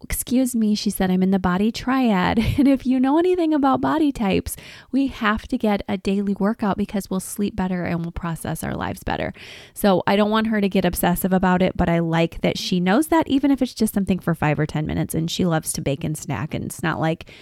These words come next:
she's worried. She's just in the space of knowing what's good for her. So I love that. And with him being more of my type, he's like, "Hmm, I want my treats. I don't know if I want to do that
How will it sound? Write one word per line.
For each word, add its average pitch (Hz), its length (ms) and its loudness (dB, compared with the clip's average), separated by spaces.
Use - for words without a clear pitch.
she's 262 280 2
worried. 220 400 2
She's 175 240 -2
just 185 380 0
in 277 80 2
the 240 80 2
space - 440 -2
of 190 120 -2
knowing 156 420 -2
what's 208 160 -2
good 202 220 -4
for 226 160 -4
her. 151 180 -4
So - 240 -8
I 180 160 -4
love 202 440 0
that. 240 360 4
And 196 280 4
with 202 140 4
him 214 160 4
being 196 180 4
more 190 140 4
of 185 80 2
my 180 160 2
type, 190 320 0
he's 190 220 -2
like, 185 260 -2
"Hmm, 220 400 0
I 311 80 2
want 349 160 2
my 247 100 2
treats. - 380 -4
I 233 60 0
don't 254 120 2
know 269 60 2
if 254 100 -2
I 226 60 2
want 202 160 2
to 190 60 2
do 175 140 0
that - 180 0